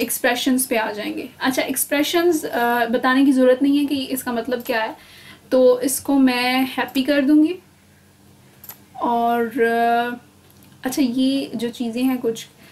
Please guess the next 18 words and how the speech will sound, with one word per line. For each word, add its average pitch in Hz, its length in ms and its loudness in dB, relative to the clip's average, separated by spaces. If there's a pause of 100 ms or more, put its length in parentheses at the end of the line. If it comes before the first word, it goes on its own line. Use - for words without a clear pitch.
(140)
अगर 247 180 -2
आप 247 180 -4
कैमरा 254 320 0
की 277 100 -2
तरफ 277 180 0
देखेंगे 269 440 0
तो 277 160 -4
वो 240 440 -2
जो 226 180 -4
character 254 520 0
है 285 60 0
आपका 240 300 -2
वो 247 120 0
बिल्कुल 233 380 -2
सीधा 233 360 0
देख 208 280 0
रहा 220 100 -2
होगा, - 300 -10